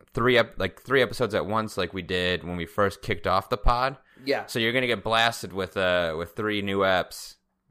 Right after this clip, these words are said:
Speaker 2: Probably
Speaker 1: Uh,
Speaker 2: the end month.
Speaker 1: Probably, yeah.
Speaker 2: Well, I
Speaker 1: Yeah.
Speaker 2: mean, this, I don't know when this is going
Speaker 1: Honestly,
Speaker 2: out.
Speaker 1: maybe sooner. Um, but it just depends on how quick we can slap some good homeworks together. Maybe we'll do two new and a re-, in a, in a redo.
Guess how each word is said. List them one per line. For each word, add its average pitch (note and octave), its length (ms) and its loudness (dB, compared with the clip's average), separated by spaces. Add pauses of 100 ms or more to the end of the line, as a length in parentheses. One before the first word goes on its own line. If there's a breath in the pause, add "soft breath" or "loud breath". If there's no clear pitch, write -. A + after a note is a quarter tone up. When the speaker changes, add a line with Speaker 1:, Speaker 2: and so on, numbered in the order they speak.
(200)
Speaker 2:
Probably D#3 200 4
Speaker 1:
Uh, C3 40 -2
Speaker 2:
the C3+ 80 0
end A#2+ 140 -6
month. A#2+ 320 -6 (280)
Speaker 1:
Probably, C3+ 320 8
yeah. F#2 180 6 (180)
Speaker 2:
Well, G3 140 8
I F#3 40 8
Speaker 1:
Yeah. F3 40 6
Speaker 2:
mean, D#3+ 140 0
this, F3 200 -4 (120)
I C#3 80 4
don't F3 100 6
know C3+ 100 2
when C3 220 -2
this C3 240 -4
is G#2 100 -14
going F#2+ 300 -10
Speaker 1:
Honestly, E3 320 6
Speaker 2:
out. D3 60 4
Speaker 1:
maybe D3 300 6
sooner. D3+ 440 2 (300)
Um, F#2+ 480 2 (720 soft breath)
but G2 400 6 (500)
it A#2+ 100 2
just B2+ 200 0
depends A2 380 2
on G#2 100 2
how G2+ 180 4
quick G#2 280 0
we F#2+ 100 -4
can F2 160 -6
slap F#2 320 0
some F2+ 140 -8
good F2 160 -4
homeworks F2 400 -6
together. E2+ 400 -2
Maybe G#2 260 -2
we'll G#2+ 140 0
do G2+ 440 0
two A2+ 220 -8
new G#2+ 200 -2
and G2+ 100 -2
a F#2 60 -2
re-, F#2 200 -2
in F#2+ 160 -4
a, E2 340 0
in F2 120 -4
a - 40 0
redo. B2 520 0